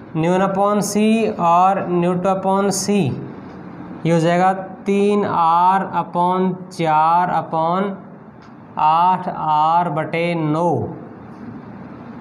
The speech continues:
भाई देखो यहाँ सी सी कट जाएगा और यहाँ पे आर भी कट जाएगा, तो नौ जाएगा ऊपर।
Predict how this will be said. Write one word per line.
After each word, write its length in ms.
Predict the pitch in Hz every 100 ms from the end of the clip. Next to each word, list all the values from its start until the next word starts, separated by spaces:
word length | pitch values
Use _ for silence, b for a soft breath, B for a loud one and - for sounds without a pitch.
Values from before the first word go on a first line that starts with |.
| - - - - - - - - - - - - - - -
भाई 100 | 156
देखो 260 | 175 175 202 202 - B B 139
यहाँ 240 | 147 180
सी 200 | 180 208
सी 180 | 190 220
कट 180 | 202 185
जाएगा 400 | 196 202 202 208 202 - - - - - -
और 360 | 156 170 180
यहाँ 200 | 175 160 165
पे 80 |
आर 320 | 170 165 170 185
भी 80 |
कट 180 | 190 196
जाएगा, 280 | 190 196 202
तो 100 | 208
नौ 220 | 190 196
जाएगा 260 | 190 190 190
ऊपर। 280 | 185 170